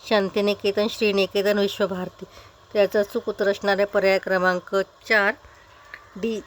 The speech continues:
शांतिनिकेतन, श्रीनिकेतन आणि विश्वभारती. त्यानंतर आहे प्रश्न क्रमांक सहा,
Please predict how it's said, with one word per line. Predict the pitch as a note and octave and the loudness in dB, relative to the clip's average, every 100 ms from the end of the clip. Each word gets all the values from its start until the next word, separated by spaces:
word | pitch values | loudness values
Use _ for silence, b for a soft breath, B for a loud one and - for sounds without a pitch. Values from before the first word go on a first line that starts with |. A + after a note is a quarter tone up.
| - - - | -16 -10 2
शांतिनिकेतन, | G#3+ G3 A#3 G#3+ G3+ G#3 A3 G#3+ | 2 2 0 0 0 0 2 0
श्रीनिकेतन | - A3 G3+ F#3+ G3+ G3+ G#3 | 0 0 0 0 0 0 2
आणि | G3+ D#4 F4 | 2 0 -4
विश्वभारती. | B3 - G3 F#3 F#3 - E4 - B B B B B - | -8 0 0 0 -8 -8 -16 -18 B B B B B -6
त्यानंतर | G#3+ G#3 G3+ G#3 | 2 2 4 2
आहे | G#3+ | 2
प्रश्न | G#3+ G#3+ G#3 | 0 -4 -4
क्रमांक | G3+ G3+ G3 G3 F#3+ | -2 0 2 0 -2
सहा, | C4 - B3 F3 F#3 | -6 -4 -6 -2 0